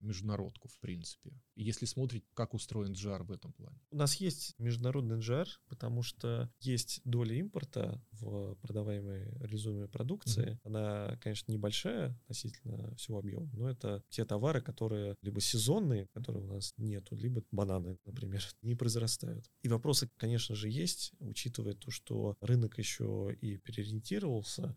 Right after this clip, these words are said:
Speaker 2: то сейчас достаточно активно взаимодействие происходит с коллегами из близ-, ближайших стран. Здесь какое-то взаимоотношение, но это больше завязано на коммерческие условия,
Speaker 1: Мгм.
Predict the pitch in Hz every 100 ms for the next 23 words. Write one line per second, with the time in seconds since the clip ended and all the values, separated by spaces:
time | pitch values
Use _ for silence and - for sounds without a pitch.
0 | - - 104 101 101 - - 98 107 -
1 | 110 - 110 104 - - 120 - 127 110
2 | 104 101 101 110 110 104 104 107 104 95
3 | - 104 - - - - - - - -
4 | 104 101 101 98 95 - - 101 98 110
5 | 107 127 208 135 - 123 113 107 - 131
6 | - - - 113 - 104 104 107 - 110
7 | 170 165 139 143 113 123 - 117 110 -
8 | 107 113 104 104 104 - 113 104 - -
9 | 110 107 - 120 107 139 131